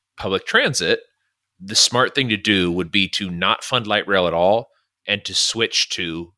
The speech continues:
busing because the, the roads already exist. So you're not paying for the cars, the passengers, and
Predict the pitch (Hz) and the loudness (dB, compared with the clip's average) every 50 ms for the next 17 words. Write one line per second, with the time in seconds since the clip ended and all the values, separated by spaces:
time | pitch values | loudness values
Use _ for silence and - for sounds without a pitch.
0 | _ _ _ _ - 151 156 151 - - - 85 - - _ - 95 - - 101 | _ _ _ _ -2 -2 -2 -2 -2 -6 -6 -8 -10 -12 _ -10 -8 -6 -4 -6
1 | 95 - - - 95 92 90 - _ - 92 87 98 101 98 92 - 95 87 87 | -6 -6 -6 -6 -4 -6 -6 -6 _ -10 -6 -2 0 0 0 0 0 -2 -2 -2
2 | 87 80 78 82 80 - - 113 101 85 78 - - - - - _ _ _ _ | -2 -4 -4 -4 -2 0 2 4 4 2 2 0 -2 -4 -4 -8 _ _ _ _
3 | _ - - 101 95 92 98 95 98 95 90 - _ - - 120 110 104 98 92 | _ -4 -2 0 0 0 2 2 2 0 0 -2 _ -8 -2 -2 0 0 -2 -4
4 | 90 - - 92 87 85 82 82 _ _ _ _ _ _ _ _ _ _ _ _ | -8 -6 -4 -2 -2 -2 -4 -8 _ _ _ _ _ _ _ _ _ _ _ _
5 | _ _ _ _ _ - 95 - - - 135 127 113 101 92 92 92 92 87 - | _ _ _ _ _ -10 -8 -6 -2 2 4 4 4 4 2 0 -2 -4 -4 -8
6 | - - _ _ _ _ _ _ _ _ _ _ - 101 95 - 104 113 113 107 | -8 -10 _ _ _ _ _ _ _ _ _ _ -14 -14 -12 -10 -6 -6 -6 -6
7 | - - 101 95 87 90 87 87 87 85 - - - _ _ _ _ _ _ _ | -8 -10 -12 -10 -10 -8 -8 -8 -10 -10 -12 -14 -16 _ _ _ _ _ _ _
8 | _ _ _ - 139 139 139 135 120 113 104 101 | _ _ _ -6 -2 -2 -2 -2 -2 -4 -6 -8